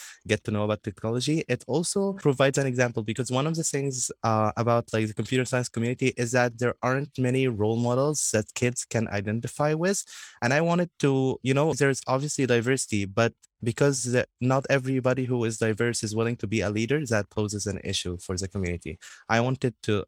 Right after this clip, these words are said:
everybody who can program to get the tools so that they can also be a leader, not just a programmer.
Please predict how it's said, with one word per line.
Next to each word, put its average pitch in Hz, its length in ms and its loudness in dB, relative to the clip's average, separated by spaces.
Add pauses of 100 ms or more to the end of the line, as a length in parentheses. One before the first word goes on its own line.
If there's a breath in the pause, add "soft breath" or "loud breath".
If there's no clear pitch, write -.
everybody 131 440 2
who 127 120 -2
can 120 180 0
program 123 600 -2
to 113 100 0
get 110 220 0
the 117 120 -2
tools - 540 -6
so - 220 -4
that 101 240 0
they 104 160 0
can 101 160 -6
also 98 320 -4
be 101 160 0
a 95 60 0
leader, 92 340 0
not 92 240 -4
just - 260 -4
a 90 40 -6
programmer. 87 600 -6